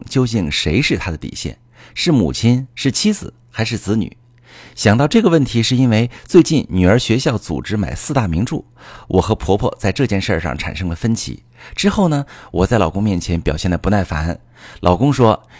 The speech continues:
：“你啥事儿都办不好，你还能干啥？”远嫁的我在这一刻委屈涌上心头，十多年了，此刻我才深深地明白，在他心里，他的妈妈才是他的底线，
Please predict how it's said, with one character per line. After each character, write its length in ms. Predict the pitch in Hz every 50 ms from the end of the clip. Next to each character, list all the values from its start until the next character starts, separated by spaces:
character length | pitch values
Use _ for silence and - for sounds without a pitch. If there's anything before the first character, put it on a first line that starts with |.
| - -
：“你 220 | - 104 95 90 85
啥 260 | - - 104 101 151
事 120 | - 165
儿 60 | 135
都 100 | 113 120
办 180 | 120 135 123 104
不 60 | 90
好， 300 | 82 - - - - - _
你 140 | - 87 85
还 180 | - - -
能 140 | 127 135 131
干 140 | 131 127 101
啥？” 280 | 80 87 80 80 80 - _ _ _ _ _ _ - - - - - - - -
远 260 | - 110 104 95 95
嫁 200 | 101 143 135 123
的 80 | 113 104
我 140 | 87 80 87
在 120 | - 113
这 140 | - 151 131
一 120 | 98 90
刻 320 | 87 - - 98 - - - -
委 240 | 85 92 90 76 67
屈 220 | 69 82 107 107
涌 140 | 92 - -
上 140 | - 90 80
心 240 | 76 - 92 90
头， 300 | 87 - 82 62 62 - - _ _ _ _ _
十 200 | - - - 151
多 120 | 165 190 185
年 160 | 143 107 98
了， 200 | 107 113 - - _ _ _ _ _ _ _ -
此 200 | - - 123 110
刻 180 | - 180 165
我 100 | 117 95
才 140 | - 117 113
深 160 | - 151 147
深 120 | 131 143 135
地 60 | 113
明 180 | 92 78 76
白， 220 | 78 82 76 71 - _ _ _ _ _
在 120 | - - 107
他 140 | 101 110 107
心 200 | - 117 110 95
里， 200 | 80 58 - - - - - -
他 120 | - - 127
的 100 | 120 117
妈 220 | 113 131 127 123
妈 200 | 120 104 - - - _
才 180 | - - - 92
是 140 | 85 - -
他 80 | 90
的 80 | 87 82
底 180 | - - -
线， 220 | - - - 76